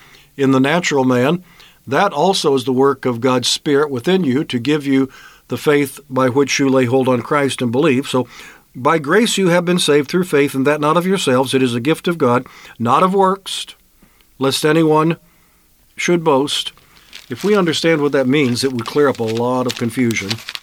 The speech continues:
"Not of works, lest anyone should boast." In other words, a biblical understanding of salvation precludes any any place where we can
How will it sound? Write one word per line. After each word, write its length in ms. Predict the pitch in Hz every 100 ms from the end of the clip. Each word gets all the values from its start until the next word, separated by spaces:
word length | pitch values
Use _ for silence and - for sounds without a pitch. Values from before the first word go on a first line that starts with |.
| - - _ _ _ _ -
"Not 220 | 131 156
of 100 | 175
works, 320 | 160 151 156 156
lest 220 | 175 175
anyone 320 | 175 165 165
should 180 | - 156
boast." 300 | 202 143 -
In 60 |
other 180 | 143 180
words, 260 | 139 143 - - - - - - - _ _ _ _ _ _ _
a 80 | 151
biblical 480 | 135 214 185 147 151
understanding 640 | 151 135 - 160 147 131
of 100 | 123
salvation 640 | 139 131 143 190 180 131
precludes 1080 | 127 - 156 - - 269 143 113 165 - - - _ _ _ _
any 460 | 190 220 233 233 - _ _ _ _ _ _ _ _ _ _ _ -
any 220 | 202 233 220
place 520 | - 202 185 190 -
where 160 | 170
we 220 | 156 180 208
can 360 | - 160 160